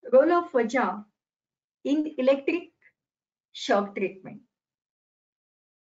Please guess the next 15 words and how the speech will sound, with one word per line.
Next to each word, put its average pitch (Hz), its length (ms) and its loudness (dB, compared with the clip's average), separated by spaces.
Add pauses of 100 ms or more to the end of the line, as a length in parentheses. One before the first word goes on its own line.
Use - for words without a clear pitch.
(120)
A 339 100 6
male 339 260 4
patient 302 680 -2
aged 247 360 0
thirty-five 240 460 -2
years 233 500 0
was 202 240 -2
suffering 247 440 -2
from 240 340 0
electric 233 480 -2
shock 196 380 -2 (180)
of 202 240 -2
seventy-two 247 760 0
H 220 280 -2
P 208 260 -2